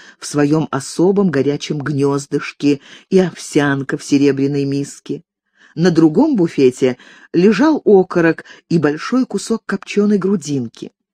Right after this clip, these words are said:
Посреди стола стояли блюда с ячменными и пшеничными лепёшками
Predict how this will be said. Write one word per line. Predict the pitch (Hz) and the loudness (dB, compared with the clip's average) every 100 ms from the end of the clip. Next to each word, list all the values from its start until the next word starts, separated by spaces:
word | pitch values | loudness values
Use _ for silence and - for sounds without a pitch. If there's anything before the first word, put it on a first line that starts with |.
| _ _ _ - | _ _ _ -2
Посреди | 233 233 233 294 | 0 0 0 0
стола | - 202 233 | 2 -2 -2
стояли | 220 156 180 196 | -2 0 2 2
блюда | 160 156 202 165 | 0 0 0 0
с | 156 | -2
ячменными | 143 147 - 202 214 196 175 170 160 - _ - | -4 -6 -2 0 0 0 0 -2 -4 -12 _ -4
и | 160 | -2
пшеничными | - 151 151 143 - 139 127 | -2 -4 -2 -4 -6 -2 -2
лепёшками | 135 - 269 - 226 220 208 | -2 -2 -4 -4 0 0 0